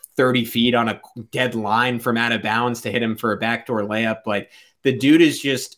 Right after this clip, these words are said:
a basketball savant, and it's, it, it's, it's so, it, it's so cool. Like,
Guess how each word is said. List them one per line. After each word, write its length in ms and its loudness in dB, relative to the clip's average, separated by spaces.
a 100 -2
basketball 800 0
savant, 720 -4
and 140 -2
it's, 140 -6
it, 160 0
it's, 200 0
it's 220 -2
so, 280 4
it, 260 -2
it's 200 0
so 180 4
cool. 380 2
Like, 280 -2